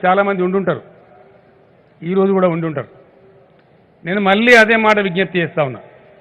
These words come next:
ఎలక్షన్ రాగానే ఆగమాగం కావద్దు. ఎవరు చెప్పేది వాళ్ళు చెప్తారు,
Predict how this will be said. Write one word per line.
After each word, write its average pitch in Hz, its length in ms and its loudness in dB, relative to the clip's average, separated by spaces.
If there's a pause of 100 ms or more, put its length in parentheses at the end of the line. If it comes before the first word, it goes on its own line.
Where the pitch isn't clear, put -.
(3000)
ఎలక్షన్ 208 520 0
రాగానే 214 340 2 (140)
ఆగమాగం 202 420 0
కావద్దు. 175 420 2 (1900)
ఎవరు 196 200 -4
చెప్పేది 202 340 0
వాళ్ళు 190 220 4
చెప్తారు, 165 400 -4